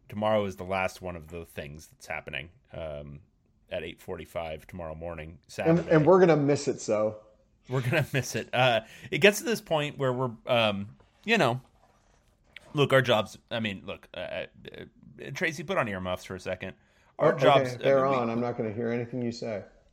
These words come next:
Speaker 1: We cover sports for a living. It's not, like, that hard. It's, you know, it is what it is. Tracy will take umbrage because he hasn't taken a vacation in, like, fifteen years or something.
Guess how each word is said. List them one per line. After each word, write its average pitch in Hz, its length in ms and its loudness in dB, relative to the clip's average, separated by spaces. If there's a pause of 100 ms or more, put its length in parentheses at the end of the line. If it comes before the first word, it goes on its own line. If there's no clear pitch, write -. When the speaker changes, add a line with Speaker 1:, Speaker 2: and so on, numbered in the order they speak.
(120)
Speaker 1:
We 139 180 -6
cover 170 380 0
sports 107 420 -10
for 120 200 -6
a - 20 -6
living. 113 440 -6
It's 127 200 -12
not, 143 240 -4
like, 87 180 -8
that 85 220 -8
hard. 92 340 -4 (220)
It's, - 340 -14
you 117 100 -4
know, 80 200 -12
it 113 100 -4
is 92 160 -6
what 80 120 -12
it 65 100 -14 (100)
is. - 160 -20 (220)
Tracy 135 400 -6
will 101 180 -12
take 104 220 -6
umbrage 82 440 -12
because 82 220 -14
he 92 80 -10
hasn't 85 220 -10
taken 90 180 -12
a - 20 -16
vacation 80 520 -14
in, 80 60 -18
like, 78 120 -16
fifteen 82 380 -18
years 80 200 -16
or 85 60 -20
something. - 260 -14